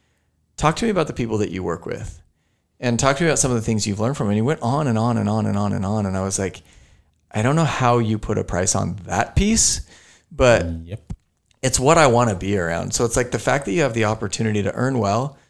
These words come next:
Speaker 1: awesome. The fact that you have, you know, a challenge and you become something, great. But this third piece, this experience piece, where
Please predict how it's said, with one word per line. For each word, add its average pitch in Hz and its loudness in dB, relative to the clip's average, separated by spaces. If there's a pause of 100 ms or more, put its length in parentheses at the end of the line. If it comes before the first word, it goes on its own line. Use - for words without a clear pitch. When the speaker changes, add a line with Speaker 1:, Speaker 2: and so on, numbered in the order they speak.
(420)
Speaker 1:
awesome. 95 -4 (500)
The 120 -4
fact 131 4
that 175 2
you 131 4
have, 123 2
you 139 0
know, 120 4
a 107 0
challenge 117 2
and 104 2
you 104 0
become 117 0
something, 139 -2
great. 95 -4 (400)
But 131 -6
this 110 2
third 190 2
piece, 233 0
this 127 0
experience 120 0
piece, 180 -4 (400)
where 123 2